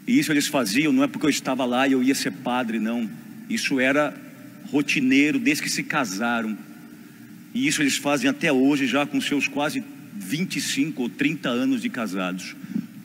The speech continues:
Todo santo dia, testemunho dos filhos, inclusive, todo santo dia, ele saía primeiro para trabalhar, ela saía uma ou duas horas depois do que o marido.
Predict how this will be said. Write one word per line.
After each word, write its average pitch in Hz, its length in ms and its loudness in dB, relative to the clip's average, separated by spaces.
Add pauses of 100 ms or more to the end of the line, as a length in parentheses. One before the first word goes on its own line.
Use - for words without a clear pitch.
(220)
Todo 175 520 4
santo 160 760 -2
dia, 110 560 0
testemunho 143 480 0
dos - 240 4
filhos, 135 420 0
inclusive, 101 540 -2 (960)
todo 165 460 2
santo 165 680 -2
dia, 113 560 0 (840)
ele 143 200 6
saía 143 400 2
primeiro 135 580 2
para 127 120 -4
trabalhar, 120 640 0 (200)
ela 117 160 -4
saía 131 440 0
uma 160 240 0
ou 156 40 -2
duas 139 320 0
horas 131 280 -2
depois 147 560 -2
do 123 100 -2
que 131 240 0
o 120 100 0
marido. 104 460 -2